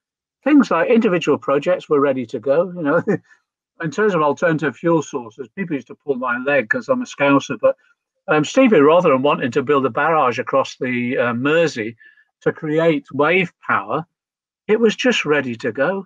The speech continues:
The, it just needed a couple of billion to get on with it, and it would have been the model that we could have used right the way around the coast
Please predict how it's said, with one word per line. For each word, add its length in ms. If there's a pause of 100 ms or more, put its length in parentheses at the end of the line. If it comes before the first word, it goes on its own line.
(140)
The, 220
it 100
just 340
needed 360
a 60
couple 300
of 60
billion 240
to 80
get 220
on 220
with 180
it, 200 (480)
and 140
it 120
would 160
have 120
been 260
the 100
model 480
that 180
we 120
could 160
have 100
used 280
right 200
the 80
way 100
around 260
the 60
coast 380